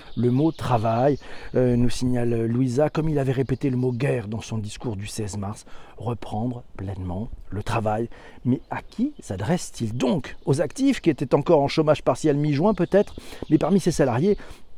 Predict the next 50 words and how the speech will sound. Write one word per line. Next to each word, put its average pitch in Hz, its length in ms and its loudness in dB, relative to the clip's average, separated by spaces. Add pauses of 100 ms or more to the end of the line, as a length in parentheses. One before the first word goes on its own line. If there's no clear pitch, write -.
(400)
quelle 165 120 4
est 147 60 8
la 117 100 2
proportion 113 420 -2
de 101 60 -4
personnes 113 320 -2
qui 117 100 -4
auraient 107 140 -2
pu 151 140 -2
faire 165 160 0
du 120 80 -4
télétravail 120 480 -2
si - 120 -6
leur 113 180 0
employeur 110 380 -2
avait 104 140 -4
accepté 107 380 -6
de 120 60 -4
les 110 180 -2
équiper ? 110 420 -4 (480)
Une 110 140 -4
partie - 480 -6
non 120 180 2
négligeable 117 640 0
sans - 200 0
doute, 151 220 2
car 151 180 4
le 196 160 6
travail 147 520 4
dans 120 140 -2
les 123 120 2
commerces, 135 460 0
les 131 160 2
hôtels, 131 240 0
les 131 80 2
restaurants, 127 380 0
les 139 200 2
usines 151 320 2 (320)
ne 147 140 6
représente 131 580 4
pas 196 160 4
l'ensemble 135 560 -2
de 113 100 -2
ces 117 300 -6
onze 151 320 -2
virgule 101 380 -6
sept - 340 -2
millions 117 480 0
de 123 100 -2
personnes. 135 460 0